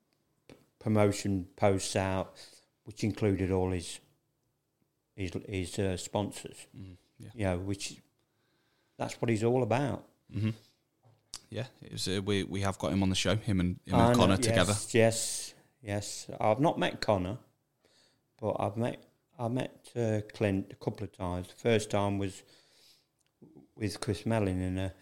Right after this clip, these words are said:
Speaker 1: exhibition,
Speaker 2: Mm-hmm.
Speaker 1: uh, at the Phoenix in Notting-, Eastwood. So
Speaker 2: Yeah, they've, I mean, Clint and Connor have been doing some exhibitions themselves, and that's why I
Speaker 1: Yes.
Speaker 2: thought it makes sense to have them both.
Speaker 1: Yes,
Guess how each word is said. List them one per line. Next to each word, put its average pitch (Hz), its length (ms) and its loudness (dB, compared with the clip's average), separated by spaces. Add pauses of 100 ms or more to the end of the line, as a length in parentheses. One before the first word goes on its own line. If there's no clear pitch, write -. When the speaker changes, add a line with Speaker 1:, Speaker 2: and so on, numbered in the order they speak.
Speaker 1:
exhibition, 107 680 -6 (180)
Speaker 2:
Mm-hmm. 98 200 0 (1000)
Speaker 1:
uh, 95 680 -4 (260)
at 107 240 -8
the 98 460 -2
Phoenix - 640 -2
in 98 200 -6 (600)
Notting-, 110 420 -12
Eastwood. 110 480 -4 (1700)
So 90 340 -4 (340)
Speaker 2:
Yeah, 117 220 2
they've, 123 300 2
I 113 80 2
mean, 127 160 4
Clint 123 240 0
and 107 120 2
Connor 107 260 4
have 95 180 0
been 98 140 -2
doing 95 200 2
some - 160 0
exhibitions 92 520 -4
themselves, 87 500 -2
and 85 100 -2
that's - 180 -2
why 87 180 0
I - 20 2
Speaker 1:
Yes. 120 220 10
Speaker 2:
thought - 80 4
it 95 120 2
makes 98 220 2
sense - 320 4
to - 80 -2
have 92 140 0
them 90 100 0
both. 90 300 -2
Speaker 1:
Yes, - 560 2